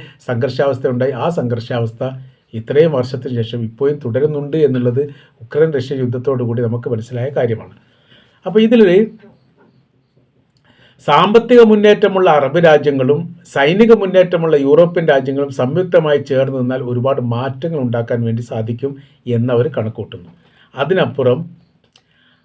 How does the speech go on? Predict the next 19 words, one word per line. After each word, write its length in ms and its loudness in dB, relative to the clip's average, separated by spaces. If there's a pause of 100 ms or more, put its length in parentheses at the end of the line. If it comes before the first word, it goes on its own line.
(220)
ആ, 40 -4 (240)
മറ്റൊരു 420 2
രഹസ്യ 340 4 (100)
റിപ്പോർട്ട് 420 2
അല്ലെങ്കിൽ 320 0
രഹസ്യമായിരിക്കുന്ന 840 0
ചില 220 2
വിവരങ്ങളും 520 0
ഇതിനോടനുബന്ധിച്ച് 760 0
പുറത്ത് 300 -2
വരും. 240 -2
കാരണം 260 -2
എന്ന് 120 0
പറഞ്ഞാൽ 220 2
എത്ര 160 -2 (100)
വലിയ 200 2 (460)
മഹാസമ്മേളനം 1080 -2
നടക്കുന്ന 380 2
സമയത്തും 380 -4